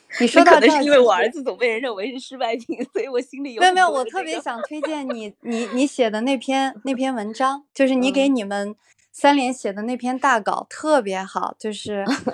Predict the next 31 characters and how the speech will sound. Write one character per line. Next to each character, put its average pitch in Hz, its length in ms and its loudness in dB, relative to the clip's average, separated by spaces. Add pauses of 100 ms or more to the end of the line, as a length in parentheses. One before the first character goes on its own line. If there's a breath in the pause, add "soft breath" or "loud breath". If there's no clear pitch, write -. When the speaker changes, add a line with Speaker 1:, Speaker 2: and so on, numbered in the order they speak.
(120)
Speaker 1:
什 220 160 -2
么 214 80 0
样 262 180 6
的 226 100 2
人 202 220 -2
生 262 240 -2
值 226 160 -4
得 233 160 0
一 208 120 -4
过。 202 180 0
Speaker 2:
<laughs> - 0 -
啊， 196 280 4 (300)
啊。 165 340 -12
Speaker 1:
那 349 100 -2
篇 339 200 4
文 294 160 -2
章 330 220 2
我， 254 180 -4
我 226 160 -10
是 254 420 -8 (140)
推 277 140 -10
荐 277 180 -2
给 220 160 -2
所 226 160 -6
有 240 160 0
的 196 100 -2
听 226 240 -8
众 233 200 2
朋 254 200 2
友 254 140 4
们， 254 180 -2